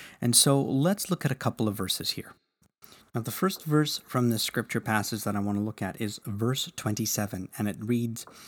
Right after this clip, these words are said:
"And then they shall see the Son of Man coming in a cloud with great power and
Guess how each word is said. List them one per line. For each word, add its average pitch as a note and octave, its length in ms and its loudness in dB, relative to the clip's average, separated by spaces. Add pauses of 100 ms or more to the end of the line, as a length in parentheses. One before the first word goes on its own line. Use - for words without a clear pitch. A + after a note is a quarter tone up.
(500)
"And A2 360 0
then D#3+ 420 4
they A#2 180 4
shall G2 260 -4
see D3 420 2
the A2+ 180 0
Son C3+ 320 2
of G#2+ 140 -2
Man B2 360 6
coming C3 400 4
in G#2 100 2
a G2 60 0
cloud A2+ 560 2
with G2 260 -4
great G#2+ 440 -2 (200)
power A2 540 0
and G#2+ 380 -2